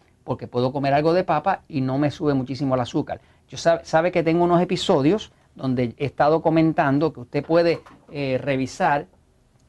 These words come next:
con un glucómetro, esto es un glucómetro, usted con un glucómetro puede revisar si algo le está agrediendo o no. Cuando algún alimento le agrede, si usted quiere saber más de los alimentos agresores,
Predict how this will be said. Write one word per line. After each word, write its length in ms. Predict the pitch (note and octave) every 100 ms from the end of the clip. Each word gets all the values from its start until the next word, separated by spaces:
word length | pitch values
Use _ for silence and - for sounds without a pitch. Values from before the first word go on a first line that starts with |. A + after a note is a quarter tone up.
| -
con 180 | B2+ C#3+
un 160 | F3+
glucómetro, 680 | G3 G3 G#3 F3 C#3 D3+ A#3 - _ _ _ _ _ -
esto 200 | C#3 D#3+
es 40 |
un 80 | D#3
glucómetro, 580 | D#3 F3 C#3 B2+ - - _ _
usted 280 | C3+ B2+ F#3+
con 80 | G3+
un 80 | G#3
glucómetro 560 | G#3+ G#3+ G#3+ D#3+ C#3
puede 240 | D#3+ E3 E3+
revisar 440 | F3 E3+ E3 F3+
si 180 | - C#3+
algo 360 | D#3 F3 E3 -
le 140 | - C3
está 180 | -
agrediendo 540 | D3+ D#3 C#3 C#3+ D3 B2
o 40 |
no. 140 | F2+ - _ _ _
Cuando 260 | B2 A2+
algún 260 | A2+ C3+ E3+
alimento 440 | F#3 F3+ G3 F#3+
le 80 | E3+
agrede, 400 | E3+ F#3+ E3+ C#3
si 100 | A#2+
usted 160 | A2 B2+
quiere 160 | E3+
saber 240 | F3+ F3 E3+
más 140 | F3
de 80 | E3
los 80 | C3+
alimentos 360 | C3 C#3+ E3+
agresores, 500 | F3 F#3 F3 E3 D3+